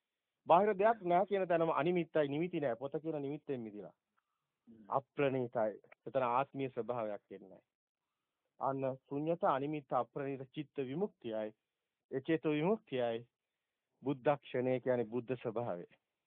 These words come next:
Speaker 1: ඒ එයයි අපි කියන්නේ නත්ති මේ සරණං අඤ්ඤං. අපි අසරණ වෙලා ඉන්න සිතුවිලි වලට. වෙන සරණක් නෑ. බුද්ධෝ මේ සරණං වරං. බුද්ධ කියන්නේ හැමෝගෙම සිත්වල සිතුවිලි වලින් මිදුණු තැන බුද්ධ.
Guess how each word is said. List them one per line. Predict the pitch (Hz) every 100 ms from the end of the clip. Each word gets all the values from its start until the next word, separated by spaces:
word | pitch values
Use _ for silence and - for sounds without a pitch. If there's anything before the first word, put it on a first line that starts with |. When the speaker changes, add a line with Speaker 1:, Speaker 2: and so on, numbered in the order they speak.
| _ _ _ _ _ _ _ - -
Speaker 1:
ඒ | 180 220 185
එයයි | 165 214 226 190
අපි | 170 180
කියන්නේ | 185 165
නත්ති | 151 175 -
මේ | 247 240
සරණං | 226 226 226 214
අඤ්ඤං. | 196 175 151
අපි | 151 202
අසරණ | 180 214 214 214
වෙලා | 208
ඉන්න | 196 196
සිතුවිලි | 202 240 226 170
වලට. | 123 90 - _ _ _
වෙන | 127 165
සරණක් | 160 170 214 185
නෑ. | 165 165 123 - -
බුද්ධෝ | 123 123 180
මේ | 117 165
සරණං | 143 143 135 123
වරං. | 104 92 - _ _ _ _ _ -
බුද්ධ | 127 131 160
කියන්නේ | 151 139 139 131
හැමෝගෙම | 123 131 156 143 139
සිත්වල | 131 123 - 127 123 - - _ 147
සිතුවිලි | 143 185 170
වලින් | 160 151
මිදුණු | 139 143 139
තැන | 139 131
බුද්ධ. | 113 120 110